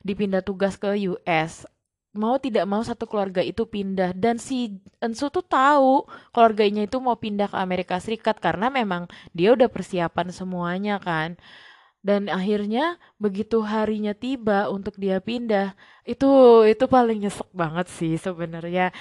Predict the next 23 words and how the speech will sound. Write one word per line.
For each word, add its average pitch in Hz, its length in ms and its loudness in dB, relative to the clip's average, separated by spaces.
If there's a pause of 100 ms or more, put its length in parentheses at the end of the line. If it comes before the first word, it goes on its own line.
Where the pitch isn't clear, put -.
(280)
Jadi 208 560 -2 (680)
gua 208 160 6
sama 208 240 6
nyokap 196 240 6
gua 208 240 2
nontonnya 196 320 4
sampai 208 160 -4
berderai-derai 165 880 2
air 175 160 -4
mata. 165 400 -2
Pokoknya 214 240 -4
kita 233 160 -6
tuh 285 160 -10
suatu - 320 -8
ruang 220 320 -2
tuh 269 160 -8
nonton, 233 560 -6
gue, 202 240 0
kakak 202 320 -6
gue, 202 400 -2
sama 185 320 -6
nyokap 185 320 -12
gue 202 160 -4